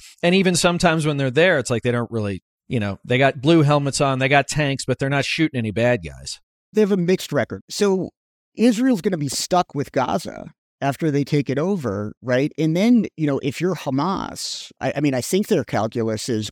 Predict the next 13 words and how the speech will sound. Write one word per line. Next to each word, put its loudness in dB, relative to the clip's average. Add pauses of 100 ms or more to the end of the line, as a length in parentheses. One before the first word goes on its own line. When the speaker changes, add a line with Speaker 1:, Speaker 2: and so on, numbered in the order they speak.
Speaker 2:
Great, 0
we've -4
got, 0
now 0
we've -2
got -2 (300)
a -4
place 0
where -2
we 0
can -2 (400)
hit 0
them. -6